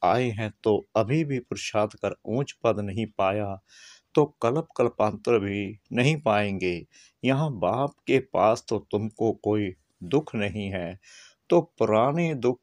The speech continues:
की दुनिया को भूलना चाहिए ना। सारे दिन का पोता मैल देखना चाहिए। कितना समय बाप को याद किया, किसको ये दान दिया, बाप ने तुमको भी ये दान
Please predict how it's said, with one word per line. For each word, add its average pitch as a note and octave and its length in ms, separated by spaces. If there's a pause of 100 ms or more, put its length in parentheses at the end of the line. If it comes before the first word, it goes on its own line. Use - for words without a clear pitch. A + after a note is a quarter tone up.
की B2+ 180
दुनिया A2 440
को G#2+ 200 (100)
भूलना C3 500
चाहिए G#2 480
ना। F#2+ 340 (500)
सारे D#3 580
दिन A#2+ 260 (120)
का A2 160
पोता G#2+ 520
मैल G2+ 360 (280)
देखना D3 440
चाहिए। F#2+ 460 (540)
कितना F3+ 440
समय A2 560 (180)
बाप A2 440
को B2+ 140
याद F#2+ 420
किया, G2+ 320 (880)
किसको D#3+ 440
ये B2+ 260
दान A2 360
दिया, G#2+ 300 (360)
बाप A#2 440
ने D#3 220
तुमको C3 480
भी B2+ 160 (100)
ये A2+ 180
दान B2 600